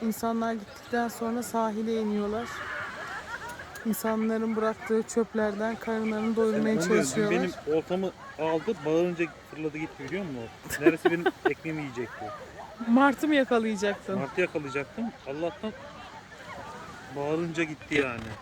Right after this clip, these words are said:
Speaker 2: Yoksa
Speaker 1: Pe-
Speaker 2: bıraktı yani hayvan.
Speaker 1: Peki şimdi ne yapıyorsun?
Speaker 2: Şimdi yine bir <laughs> atraksiyon var. Yeni bir teknik deniyorum.
Speaker 1: Ha, martıyı daha iyi nasıl yakalarız tekniği mi?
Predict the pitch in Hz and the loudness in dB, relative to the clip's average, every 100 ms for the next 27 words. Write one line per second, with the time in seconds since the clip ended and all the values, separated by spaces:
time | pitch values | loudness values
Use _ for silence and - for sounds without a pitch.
0 | - - 139 233 185 180 - - - - | -12 -6 -4 -2 -2 -6 -14 -16 -18 -8
1 | 143 151 - 175 156 123 117 113 113 107 | 2 2 2 2 2 0 -6 -8 -8 -10
2 | - - 233 220 285 277 262 240 214 226 | -14 -2 -2 2 4 4 6 4 2 -2
3 | 220 - 311 - - - - - - - | -2 -4 -4 -6 -12 -14 -14 -14 -14 -14
4 | 554 539 - - - - 127 123 135 135 | -12 -12 -10 -12 -12 -8 -8 -6 -4 -4
5 | 135 143 - - 466 427 - 392 - - | 0 0 2 4 4 4 4 4 6 4
6 | 302 294 - - 403 139 151 147 - 147 | 4 2 2 2 0 2 2 2 0 0
7 | 160 151 - 123 120 123 185 - 330 370 | 0 -6 -4 -2 -2 -4 -8 -6 4 4
8 | - - 330 - 359 - - - - - | 4 -2 0 4 2 2 -4 -4 -14 -14
9 | - - - - - 960 - - - - | -16 -16 -16 -18 -14 -14 -14 -16 -16 -16
10 | - - - - - 233 214 226 240 - | -16 -18 -18 -18 -6 0 6 8 8 6
11 | 254 247 247 254 254 269 269 269 285 269 | 4 6 8 8 6 8 6 8 6 8
12 | 262 262 262 - 277 214 311 285 233 220 | 10 10 8 6 2 6 6 8 4 2